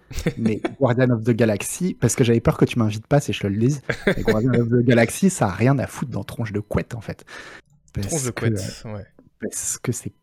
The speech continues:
Speaker 2: pas du tout un R P G.
Speaker 1: Ouais, d'accord, ok. Euh, oui, j'ai baissé un peu, parce que Oli, j'ai, Malware disait, euh, il est trop, euh, Malware, Oli disait, Malware est trop fort, mais je l'ai baissé un peu. On va voir. Euh, oui, c'est pas du tout un R P G, tu dis. Bah, écoute, euh, justement, en fait,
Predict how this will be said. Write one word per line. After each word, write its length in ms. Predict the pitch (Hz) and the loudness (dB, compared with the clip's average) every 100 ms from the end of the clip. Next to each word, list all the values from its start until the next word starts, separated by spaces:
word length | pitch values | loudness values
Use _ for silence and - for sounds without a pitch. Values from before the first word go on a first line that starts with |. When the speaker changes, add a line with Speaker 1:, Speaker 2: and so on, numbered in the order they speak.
| - | -2
Speaker 2:
pas 180 | 185 175 | -2 -2
du 280 | 120 117 | -6 -6
tout 320 | - - 180 - _ | -6 -8 -8 -10 _
un 120 | 123 | -6
R 120 | - - | -4 -4
P 80 | |
G. 200 | 135 117 - _ _ _ _ _ _ _ - - - | -4 -4 -8 _ _ _ _ _ _ _ -16 -16 -8
Speaker 1:
Ouais, 300 | 127 135 151 | -2 0 2
d'accord, 460 | 131 117 117 110 101 | 0 -2 -4 -6 -8
ok. 140 | 98 95 - _ - - - - | -10 -14 -14 _ -14 -14 -14 -6
Euh, 360 | 123 127 135 139 | -2 0 0 -2
oui, 240 | 156 147 | -2 -4
j'ai 160 | 135 135 | -4 -4
baissé 280 | 139 - 143 | -4 -6 -8
un 120 | 131 | -8
peu, 460 | - 127 123 117 110 | -8 -8 -8 -8 -12
parce 120 | - | -16
que 240 | 117 104 | -14 -12
Oli, 260 | 98 127 127 | -10 -8 -8
j'ai, 460 | 113 107 110 101 | -10 -10 -10 -10
Malware 360 | 110 120 117 120 | -10 -10 -8 -8
disait, 200 | 117 120 | -8 -8
euh, 280 | 117 104 101 | -10 -10 -12
il 180 | 101 95 | -14 -16
est 40 | |
trop, 340 | - 120 107 | -18 -16 -14
euh, 260 | 95 90 87 80 73 69 58 - 76 82 | -14 -16 -16 -18 -18 -16 -16 -16 -20 -18
Malware, 360 | 107 135 127 - _ _ _ | -12 -10 -10 -14 _ _ _
Oli 220 | 175 185 190 | -2 0 0
disait, 260 | 160 185 | 0 0
Malware 300 | 202 175 214 | 0 0 0
est 40 | 147 | 0
trop 140 | 160 | -2
fort, 220 | - 104 | -2 -6
mais 80 | 107 | -4
je 60 | 135 | -4
l'ai 60 | |
baissé 220 | 147 135 | -4 -4
un 60 | 123 | -6
peu. 100 | - - - - | -8 -18 -14 -4
On 60 | |
va 80 | 117 | -2
voir. 180 | 107 - - - - | -2 -6 -12 -12 -4
Euh, 160 | 143 160 | 0 2
oui, 320 | 180 269 247 | 2 2 2
c'est 140 | 180 175 | 0 2
pas 100 | 196 | 0
du 140 | 190 | 0
tout 80 | 196 | 0
un 100 | 185 | 0
R 60 | - | 2
P 100 | 180 | 2
G, 140 | 175 | 0
tu 160 | - 143 | -2 -6
dis. 160 | 143 | -4
Bah, 280 | 131 147 113 | 0 0 0
écoute, 480 | 127 156 - 165 - | 0 -2 -2 -4 0
euh, 180 | 175 143 | 0 2
justement, 460 | 160 - 208 233 | 0 0 0 0
en 60 | 196 | 0
fait, 360 | 196 208 - | -2 -2 -4